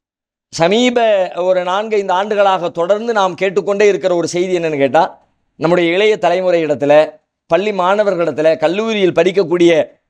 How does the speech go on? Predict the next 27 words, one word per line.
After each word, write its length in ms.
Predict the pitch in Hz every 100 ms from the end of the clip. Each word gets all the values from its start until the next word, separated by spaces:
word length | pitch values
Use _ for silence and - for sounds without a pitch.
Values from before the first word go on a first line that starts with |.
| _
இளைஞர்கள், 520 | 156 196 226 208 185
வாலிபர்களிடத்துல 960 | 170 175 214 208 180 170 156 151 156 151 - _
போதைப் 400 | 151 202 233 247
பொருள் 240 | 185 190 175
பழக்கம் 360 | 165 170 160
அதிகரித்து 480 | 147 160 190 190 185
கொண்டே 260 | 180 180 175
வருகிறது. 540 | 151 143 143 139 127
குறிப்பாக 480 | - 185 190 165 160
கஞ்சா 400 | 151 185 196 233
பயன்பாடு 540 | 226 196 185 175 175
அதிகரித்து 420 | 160 185 190 185 170
கொண்டே 240 | 175 180
வருகிறது. 600 | 156 147 151 143 - _ _ _ _ _ _
அதுல 220 | 160 180
சமீபத்துல 520 | 160 190 226 226 208
கைது 240 | 185 220 233
செய்யப்பட்டவர்கள், 680 | 208 208 202 196 202 208 226
அதை 240 | 196 180
விற்பனை 360 | 185 185 226 214
செய்தவர்கள், 580 | 196 190 190 185 208
அதற்கு 300 | 202 185 160 170
மூளையாக 440 | 214 233 226 196
இருந்தவர்கள் 600 | 196 196 190 190 208 202 _
என்றெல்லாம் 420 | 156 190 208 240 240
அதை 200 | 214 208
பின்னோக்கி 680 | 190 226 240 247 226 226